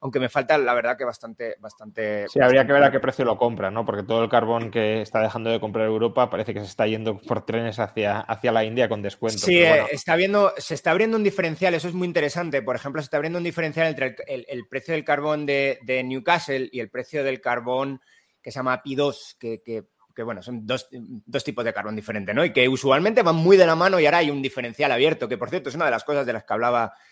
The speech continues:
Speaker 1: eh, Potsdam, de por qué se iba a romper el sistema monetario, porque hay estos diferenciales de precios hace,
Speaker 2: Ujú.
Speaker 1: eh, generan problemas financieros bastante importantes para todos aquellos que tienen estrategias hedge, de estas de,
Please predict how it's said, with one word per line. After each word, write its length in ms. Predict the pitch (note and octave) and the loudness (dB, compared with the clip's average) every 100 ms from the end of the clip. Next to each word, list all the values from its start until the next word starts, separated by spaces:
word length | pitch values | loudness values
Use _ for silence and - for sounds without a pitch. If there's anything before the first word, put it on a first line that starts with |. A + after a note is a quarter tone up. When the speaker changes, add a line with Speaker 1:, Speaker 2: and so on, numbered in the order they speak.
| _ - | _ -10
Speaker 1:
eh, 300 | A#2 A2+ G#2+ | -4 -2 -2
Potsdam, 340 | C#3 D3 - G#2+ | -2 -2 -2 -4
de 100 | G#2+ | -4
por 140 | - | -6
qué 80 | A#2+ | -6
se 120 | - | -6
iba 80 | A2+ | -4
a 20 | |
romper 280 | G#2+ G#2+ A2+ | -4 -4 -4
el 60 | G#2 | -6
sistema 280 | - A2+ | -6 -8
monetario, 420 | G#2 G2+ D3+ D3 F2+ | -6 -6 -4 -4 -6
porque 220 | G2+ G2+ | -10 -8
hay 120 | A2+ | -8
estos 220 | A#2 - | -10 -12
diferenciales 480 | B2 A#2+ A2 A2+ A#2 | -12 -10 -10 -6 -4
de 80 | A2 | -6
precios 400 | G2 B2+ D3+ D3 _ _ _ _ _ | -6 -6 -6 -8 _ _ _ _ _
hace, 280 | - A#2 A#2 | -10 -8 -8
Speaker 2:
Ujú. 120 | G2+ | -8
Speaker 1:
eh, 160 | A2 - _ _ _ - F2 - | -10 -12 _ _ _ -16 -14 -12
generan 420 | C#3 B2+ C#3 C#3+ | -6 -2 -2 -2
problemas 440 | C3 B2+ C3+ C3 | -2 0 0 -4
financieros 420 | - A#2 G#2+ B2 A2+ | -6 -8 -6 -6 -4
bastante 340 | G#2+ A#2 A#2 | -6 -6 -6
importantes 600 | A#2 A#2 A2+ C3 B2+ D3+ | -6 -6 -4 -6 -2 -4
para 260 | - A2 G2+ | -2 -4 -4
todos 340 | C#3 C#3 C#3+ | -2 0 0
aquellos 480 | C3 C#3 C#3 D#3+ D#3+ | -4 -2 -2 -2 -4
que 140 | - | -10
tienen 340 | - B2 C3+ C3 | -6 -4 -4 -4
estrategias 800 | - A2 A2+ A2+ A#2 A2 G2 - | -6 -6 -4 -6 -2 -2 -4 -8
hedge, 280 | D3+ C3+ - | -4 -4 -6
de 80 | G#2 | -16
estas 220 | G2+ A2 | -14 -12
de, 140 | G#2+ | -12